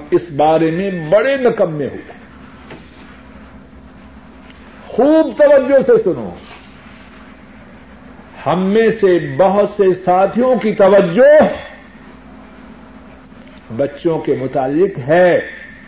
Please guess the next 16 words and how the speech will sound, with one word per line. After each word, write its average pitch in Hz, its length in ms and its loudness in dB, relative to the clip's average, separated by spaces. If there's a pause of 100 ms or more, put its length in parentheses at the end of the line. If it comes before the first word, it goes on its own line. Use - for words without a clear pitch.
(440)
لیکن 156 420 -2
کیا 165 320 -2
چاہتے 175 340 -2
ہیں؟ 151 140 -10 (3750)
اور 190 280 2
اور 185 160 4
باتیں 156 520 -4 (420)
چاہتے 139 420 -6
ہیں، 113 180 -14 (800)
اور 170 240 2 (240)
دیندار 233 680 0
بن 294 280 0
جائے، 214 480 2 (920)
یا 151 360 -2 (100)
تو 180 160 0
بہت 151 440 -2